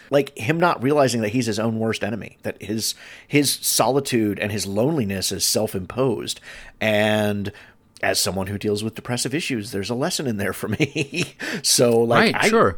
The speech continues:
Speaker 1: I really liked it a lot more than I expected. The Doctor Who Christmas episodes are, are an annual must-watch for me, especially the Matt Smith ones, the, uh, the, the take on Scrooge,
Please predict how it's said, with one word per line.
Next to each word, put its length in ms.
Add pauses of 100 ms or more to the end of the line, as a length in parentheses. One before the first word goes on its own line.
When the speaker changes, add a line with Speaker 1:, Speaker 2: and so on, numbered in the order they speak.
(120)
Speaker 1:
I 140
really 340
liked 340
it 120
a 100
lot 260
more 100
than 120
I 80
expected. 680
The 80
Doctor 260
Who 80
Christmas 360
episodes 380
are, 220
are 160
an 80
annual 320
must-watch 560
for 100
me, 140
especially 680
the 80
Matt 200
Smith 400 (100)
ones, 580
the, 260
uh, 220
the, 160 (100)
the 100
take 220
on 120
Scrooge, 540